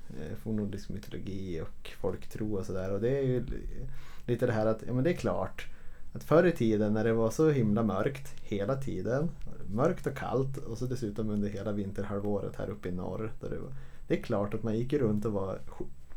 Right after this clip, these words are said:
livrädd för allting som kunde vara ute i skogen. Och idag så är det ju inte så. I, i, i och för sig så kan man ju vara rädd när man går ute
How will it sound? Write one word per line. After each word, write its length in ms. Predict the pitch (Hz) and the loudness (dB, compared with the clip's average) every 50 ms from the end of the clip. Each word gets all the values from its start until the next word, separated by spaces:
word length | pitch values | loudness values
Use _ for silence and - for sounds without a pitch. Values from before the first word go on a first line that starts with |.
| - - - - - - - | -8 -8 -8 -10 -8 -8 -8
livrädd 800 | - 104 113 123 156 160 120 107 101 110 113 127 175 202 143 - - - | -6 -2 0 0 0 2 0 0 2 2 2 4 4 2 2 0 0 0
för 100 | 120 110 | 2 2
allting 420 | 110 110 113 - - 117 104 104 | 4 2 2 0 0 0 0 0
som 120 | 107 110 | 0 0
kunde 220 | 107 - 117 117 123 | 0 0 2 2 2
vara 280 | 110 101 95 98 113 | 2 2 2 2 2
ute 260 | 117 110 104 101 - 113 | 2 0 -2 -2 -2 -2
i 40 | |
skogen. 680 | 127 - - 165 233 208 151 117 101 98 101 110 113 117 - - - - - - - - - - - - - - | -2 0 0 0 2 2 2 2 2 2 2 2 0 -2 -4 -4 -6 -6 -6 -8 -10 -12 -12 -10 -10 -10 -8 -6
Och 120 | - 135 127 | -2 2 2
idag 280 | 120 143 156 202 202 | 4 4 4 2 2
så 80 | - 135 | 2 4
är 140 | 123 139 175 | 4 4 4
det 60 | 208 | 4
ju 140 | 185 143 113 | 4 2 2
inte 460 | 104 101 - - - - - - 101 | 2 0 -2 -4 -8 -8 -4 -4 -4
så. 400 | 104 - - - 82 92 104 113 - - - - - | -2 -2 -4 -4 -4 -4 -4 -4 -4 -4 -6 -6 -4
I, 80 | - | -2
i, 320 | 123 127 - - 127 139 131 135 - | -2 -2 0 0 0 0 0 2 2
i 120 | 156 147 | 4 4
och 60 | 139 | 4
för 60 | 139 135 | 4 6
sig 260 | 135 170 185 170 139 | 6 6 6 6 6
så 100 | - 120 | 4 4
kan 140 | - 131 120 | 2 4 4
man 100 | 117 113 | 4 4
ju 60 | 117 | 4
vara 200 | 110 113 117 117 | 6 6 6 6
rädd 200 | 113 110 110 110 | 6 4 4 4
när 80 | 113 113 | 2 2
man 200 | 107 107 110 110 | 2 2 2 2
går 260 | 113 107 107 107 107 | 2 4 4 4 4
ute 480 | 104 104 104 - - 101 98 98 107 | 2 0 -2 0 0 2 2 2 0